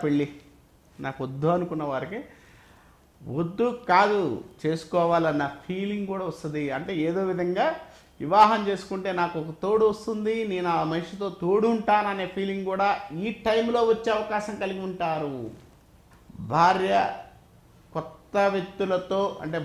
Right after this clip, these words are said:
భార్యాభర్తలుగా అనుకూలంగా ఉండే టైంతో పాటు కొత్తగా ప్రేమించుకునే వారికి మాత్రం శుభకాలము అంటే మంచి అనుకూలమైన కాలము అని చెప్తాను నేను.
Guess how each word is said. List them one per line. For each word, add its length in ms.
భార్యాభర్తలుగా 1040
అనుకూలంగా 880
ఉండే 220
టైంతో 400
పాటు 280
కొత్తగా 420
ప్రేమించుకునే 720
వారికి 300
మాత్రం 340
శుభకాలము 800
అంటే 160
మంచి 240
అనుకూలమైన 840
కాలము 360
అని 180
చెప్తాను 420
నేను. 120